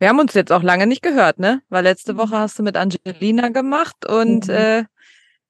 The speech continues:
Speaker 1: auch eine sehr, sehr schöne Folge. Also da, äh, hast du ja schon gesagt, ne? Du bist, ihr wollt noch mal eine Folge aufnehmen. Also ich
Speaker 2: Ja.
Speaker 1: glaube, das, ähm, solltet ihr auch machen.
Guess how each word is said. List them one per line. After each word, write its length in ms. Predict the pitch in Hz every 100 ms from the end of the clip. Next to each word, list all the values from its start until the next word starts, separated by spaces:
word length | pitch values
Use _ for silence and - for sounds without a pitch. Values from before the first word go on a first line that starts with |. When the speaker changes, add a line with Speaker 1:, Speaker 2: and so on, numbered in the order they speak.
| -
Speaker 1:
auch 160 | - 202
eine 260 | 190 202 190
sehr, 300 | 160 185 196
sehr 160 | 202 220
schöne 320 | - 247 254
Folge. 540 | - 262 262 285 311 359 _ _ -
Also 360 | - 180 190
da, 460 | 190 185 185 202 196
äh, 260 | 202 208 208
hast 200 | 214 -
du 40 |
ja 60 | 202
schon 180 | 202 196
gesagt, 360 | 196 190 165
ne? 180 | 185 196
Du 120 | 185
bist, 320 | 170 190 - _ 190 -
ihr 200 | - 190
wollt 180 | 190 196
noch 160 | 202 196
mal 80 | 220
eine 120 | 226
Folge 320 | 233 233 220
aufnehmen. 520 | 196 220 - 233 240 202
Also 200 | 180 185
ich 100 | 185
Speaker 2:
Ja. 80 |
Speaker 1:
glaube, 320 | 185 190 202 208
das, 320 | 208 - -
ähm, 400 | 196 202 202 208 - _
solltet 380 | - 220 233 -
ihr 140 | 196
auch 100 | 185
machen. 320 | 180 175 156